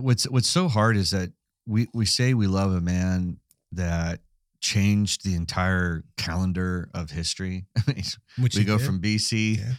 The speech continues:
Speaker 1: to A D because of
Speaker 2: Yeah.
Speaker 1: him. I mean, let's be
Speaker 2: Amen.
Speaker 1: frank. This is w-, why it happened, right? And there are
Speaker 2: Objectively
Speaker 1: times
Speaker 2: speaking, the most significant figure in history.
Speaker 1: That's right.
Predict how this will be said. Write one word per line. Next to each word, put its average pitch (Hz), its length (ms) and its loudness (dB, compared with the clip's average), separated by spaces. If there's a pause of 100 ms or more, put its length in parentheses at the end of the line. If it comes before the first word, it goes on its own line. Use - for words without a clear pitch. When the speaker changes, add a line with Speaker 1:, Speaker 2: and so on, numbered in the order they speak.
Speaker 1:
to 101 160 -2
A 107 160 4
D 104 420 0 (120)
because 139 300 2
of 143 80 0
Speaker 2:
Yeah. 202 200 4
Speaker 1:
him. 85 240 -2
I 123 60 4
mean, 135 200 6
let's 127 200 6
be 135 120 4
Speaker 2:
Amen. 185 40 6
Speaker 1:
frank. 151 400 2
This 139 220 2
is 143 160 0
w-, 135 380 0 (200)
why 120 280 6
it 165 120 6
happened, 147 460 2 (320)
right? 123 280 2 (460)
And 131 400 6 (420)
there 147 200 8
are 156 40 8
Speaker 2:
Objectively 170 500 10
Speaker 1:
times 165 60 2
Speaker 2:
speaking, 160 300 6
the 135 60 4
most 131 160 2
significant 127 420 0
figure 117 280 2
in 107 80 2
history. - 340 -2 (680)
Speaker 1:
That's 135 300 2
right. 147 340 -2